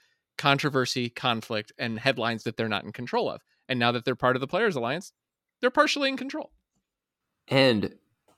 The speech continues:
Speaker 2: M L B has, is such a hegemon in the universe of baseball in a way that is unprecedented in,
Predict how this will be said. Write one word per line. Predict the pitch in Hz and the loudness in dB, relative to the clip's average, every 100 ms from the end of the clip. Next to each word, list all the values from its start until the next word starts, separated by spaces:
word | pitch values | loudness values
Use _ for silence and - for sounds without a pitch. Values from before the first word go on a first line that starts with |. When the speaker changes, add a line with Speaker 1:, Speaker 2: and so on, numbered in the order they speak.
| _ _ | _ _
Speaker 2:
M | 120 127 | 2 4
L | 139 120 | 4 2
B | 104 90 110 98 | 0 2 2 2
has, | 90 - 95 95 82 - - | 0 -4 -2 0 -2 -6 -8
is | 90 | -4
such | - 123 | -2 -2
a | 120 | -2
hegemon | - 104 104 101 92 87 87 | 0 0 0 0 0 0 -2
in | 90 | -4
the | 85 85 | -4 -4
universe | 90 104 90 92 - | -4 -4 -4 -4 -4
of | 80 | -6
baseball | 80 85 - 50 50 - _ _ _ _ - | -2 -4 -4 -8 -8 -10 _ _ _ _ -6
in | 98 | -4
a | |
way | 101 98 | 0 0
that | 92 | 2
is | 98 | 0
unprecedented | 101 98 - 101 - - 80 78 | 0 -2 -2 -2 -2 -4 -4 -4
in, | 78 78 | -6 -8